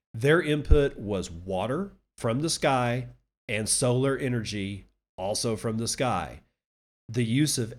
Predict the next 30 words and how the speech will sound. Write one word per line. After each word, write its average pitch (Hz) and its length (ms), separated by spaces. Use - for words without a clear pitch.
animals, 175 720
manuring, 165 1000
good 151 320
pasture 151 460
management, 156 640
that 131 320
type 135 320
of 113 100
thing, 104 640
that's 131 480
what 131 680
gave 131 400
them 120 220
soil 123 540
that 101 180
was 110 180
able 117 240
to 104 80
build 113 380
them 117 240
a 107 120
generational 110 920
farm. 82 480
So 135 220
how 151 260
does 139 140
that 123 180
work? 123 240
Okay, 143 200
well, 131 160